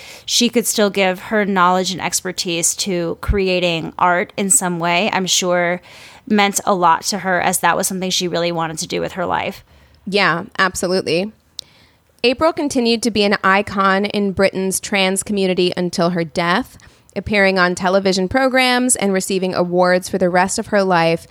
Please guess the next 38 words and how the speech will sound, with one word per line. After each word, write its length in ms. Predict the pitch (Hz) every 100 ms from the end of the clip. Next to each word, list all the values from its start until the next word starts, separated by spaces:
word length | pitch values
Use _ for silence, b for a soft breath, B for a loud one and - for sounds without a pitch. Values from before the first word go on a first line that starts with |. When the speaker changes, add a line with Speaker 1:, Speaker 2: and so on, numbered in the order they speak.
| b b b -
Speaker 2:
and 120 | 196
always 340 | 190 208 220 220
went 200 | 208 - 185
out 180 | 202
of 120 | 226 247
her 120 | 247
way 320 | 202 180 175
to 160 | - 180
respond 540 | 175 - 185 185 208
to 100 | 214
letters 420 | 190 170 170 165
from 160 | - 175
L 160 | - 180
G 160 | 185 202
B 160 | 190
T 220 | 190 202
Q 260 | - - 196
youth 520 | 196 185 175 165 -
who 140 | - 190
wrote 380 | 175 180 196 - -
in 320 | 180 175 175
seeking 400 | - 170 180 175
her 160 | 175 151
advice. 640 | 170 180 180 226 - - b b _ _ _ _ _ _ b b _ 190
Often 380 | 214 226 254
she 180 | 240 220
would 120 | 202
repeat 340 | 190 185 202 190
the 80 | 202
following, 640 | 190 175 170 160 156 - -
quote, 460 | - 196 190 - - b b b
"Be 120 | 233 233
kind 380 | 233 240 269
to 100 | 269
yourself 640 | 294 302 - 190 175 180 -
and 220 | 185 180 190
to 160 | 214
others. 520 | 175 170 160 170 -